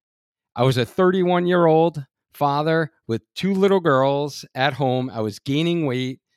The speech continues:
feeling out of shape, getting dad bod, and I couldn't run because of an injury. Can you relate to this? Maybe you are in a similar situation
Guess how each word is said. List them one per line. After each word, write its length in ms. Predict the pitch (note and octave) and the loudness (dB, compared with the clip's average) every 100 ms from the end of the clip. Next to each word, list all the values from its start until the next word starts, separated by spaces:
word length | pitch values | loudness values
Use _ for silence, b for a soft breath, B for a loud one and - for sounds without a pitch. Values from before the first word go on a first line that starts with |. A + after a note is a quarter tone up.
| _ | _
feeling 420 | - C#3 D#3+ F3 E3 | -8 0 0 2 0
out 140 | D#3+ | -2
of 40 | |
shape, 440 | D3+ - A#2+ A#2+ A#2+ _ _ _ _ | -4 -4 -4 -4 -8 _ _ _ _
getting 440 | C#3 C#3 D3 C#3+ C3 _ G#2 _ | -2 0 0 -2 -8 _ -20 _
dad 320 | C#3 C#3 D3+ | -2 -2 -2
bod, 480 | A#2+ A2+ G#2 A2 A#2+ _ _ _ _ _ - | -2 -2 -2 -4 -10 _ _ _ _ _ -4
and 480 | C#3+ C#3+ D3 D3 - - | 0 2 2 0 -4 -4
I 100 | B2 | -6
couldn't 380 | - G3+ A3 D#3 | 0 2 2 2
run 440 | C#3+ C#3+ D3 D3+ - - | 0 2 0 -4 -8 -12
because 560 | B2 - - C#3 C3+ B2+ | -12 -10 -4 -2 -2 -2
of 80 | |
an 120 | B2 A#2+ | -4 -4
injury. 640 | B2 A#2+ G2+ G#2 F#2+ G2+ _ _ _ _ _ _ _ - | -4 -4 -4 -8 -10 -14 _ _ _ _ _ _ _ -2
Can 180 | D3+ | 0
you 160 | D3+ G#3 | 2 2
relate 380 | A3 G3 G3 - | 2 0 -2 -4
to 120 | C#3 | -6
this? 600 | G#2 G2+ - - - _ _ _ _ _ _ _ - | -6 -8 -14 -16 -20 _ _ _ _ _ _ _ -4
Maybe 300 | A2 D3 E3+ | 2 2 2
you 280 | F#3 E3+ D#3+ | -2 0 2
are 320 | D#3 D#3+ D#3+ | 2 2 0
in 220 | - C#3 | -2 -2
a 80 | B2 | -2
similar 440 | - C#3+ C#3 D3+ | 0 0 0 0
situation 1000 | C3 D3+ C#3+ C#3 B2 B2+ - C#3+ C#3+ C#3+ | -2 -6 -4 -2 -2 -4 -6 -6 -6 -10